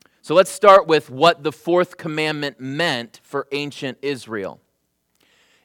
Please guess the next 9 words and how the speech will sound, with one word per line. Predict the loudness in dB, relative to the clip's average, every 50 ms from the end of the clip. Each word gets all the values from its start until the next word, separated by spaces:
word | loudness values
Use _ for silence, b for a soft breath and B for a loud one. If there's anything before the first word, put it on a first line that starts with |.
| _ -2
In | -2 0 2 2
the | 0
fourth | 2 2 2 2 2 0 -2
commandment, | -8 -4 -2 -2 -2 -2 -4 -6 -6 -4
Yahweh | 0 2 4 4 4 4 4 2
is | 2 2 -4 -6 -8 -8
giving | -4 -2 -2 0 0 -4 -4 -2
his | -2 0 0 0 -2 -4 -16 _ _
people, | -12 -8 -8 -8 -6 -6 -4 -2 -2 0 0 -2 -4 b